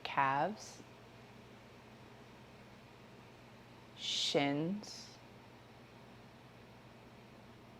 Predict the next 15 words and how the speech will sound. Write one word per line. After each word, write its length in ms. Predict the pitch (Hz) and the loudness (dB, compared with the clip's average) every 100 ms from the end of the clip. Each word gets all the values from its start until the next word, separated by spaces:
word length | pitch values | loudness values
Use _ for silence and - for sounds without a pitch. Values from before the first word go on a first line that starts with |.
| - - - - - - - - - | -16 -16 -14 -16 -14 -14 -14 -14 2
Letting 300 | 180 180 196 | 12 12 12
awareness 380 | 208 190 190 185 | 12 12 12 12
draw 160 | 202 190 | 12 12
up 260 | - 196 | 12 12
to 140 | - 220 | 12 12
your 160 | 208 | 12
knees, 640 | 202 196 185 180 165 156 - | 12 12 12 12 12 10 8
checking 460 | - 175 - 196 - | 6 8 8 8 10
in 300 | 202 220 233 | 12 12 12
with 260 | 226 - | 12 8
your 120 | 233 | 10
knees 340 | 214 185 202 208 | 12 12 10 6
today. 440 | - 180 156 151 | 2 6 8 8
What 340 | 160 175 214 - | 12 12 12 10
sensations 1040 | 247 233 226 - 180 175 - 175 165 - | 8 10 8 10 10 10 10 10 10 6